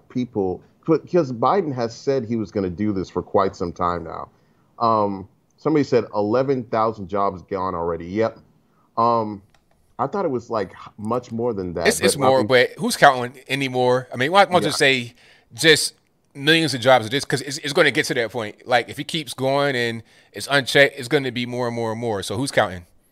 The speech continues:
Speaker 1: Yeah, exactly. Um, but I, I just love it because it just shows that there are people who are voting in this election that are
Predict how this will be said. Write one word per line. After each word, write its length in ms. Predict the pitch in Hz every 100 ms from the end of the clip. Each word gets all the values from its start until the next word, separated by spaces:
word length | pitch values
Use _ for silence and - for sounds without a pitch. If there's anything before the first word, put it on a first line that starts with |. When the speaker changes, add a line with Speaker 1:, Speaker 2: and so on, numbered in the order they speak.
| _ _ _
Speaker 1:
Yeah, 280 | 127 113 104
exactly. 580 | 107 98 90 85 85 - _ _
Um, 440 | 131 135 131 123 120 _ _ _ _ _ _ _ -
but 220 | 107 127
I, 240 | 131 120
I 40 | 135
just 320 | 139 139 -
love 260 | 107 120 107
it 200 | 107 95
because 540 | 110 113 113 104 - _ _
it 140 | 131
just 220 | 147 127 -
shows 380 | 123 113 98
that 200 | 101 87
there 180 | 113 107
are 60 | 95
people 480 | - 123 120 120 120
who 140 | 107
are 120 | 92
voting 340 | 82 101 101 98
in 120 | 101
this 160 | 95
election 640 | 95 95 101 - 104 104 101 _ _ _
that 160 | 101 104
are 400 | 95 90 85 80